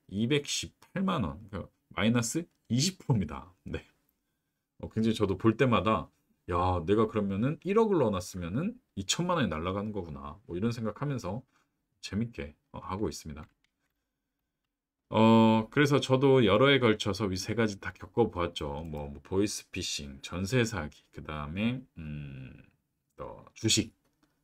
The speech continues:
근데 그럴 때마다 제가 왜 그 해당 범죄에 연루되었나라고 보면은 쉽고 빠르게 돈 벌어서 은퇴하고 싶다라는 약간, 어, 마음이 한 구석에 항상 있었어요.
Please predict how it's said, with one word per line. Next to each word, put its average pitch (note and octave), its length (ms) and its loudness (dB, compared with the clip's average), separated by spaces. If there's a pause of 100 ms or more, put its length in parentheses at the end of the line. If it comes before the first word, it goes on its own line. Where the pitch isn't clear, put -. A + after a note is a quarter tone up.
(140)
근데 A2 160 -2
그럴 C3 260 4
때마다 A#2 280 0
제가 B2 300 4
왜 B2 360 8 (440)
그 G#2 580 4
해당 A2 320 0
범죄에 G2 400 0
연루되었나라고 E2 880 -4
보면은 E2 520 -2 (400)
쉽고 - 720 -2
빠르게 E3 400 2
돈 A2+ 180 0
벌어서 A2+ 320 4
은퇴하고 G2+ 400 -2
싶다라는 G#2+ 680 0
약간, A#2 500 0 (460)
어, F2 360 -2
마음이 C#3 640 6
한 C3 200 0
구석에 C3 280 0
항상 C3 320 0
있었어요. D#2 600 -8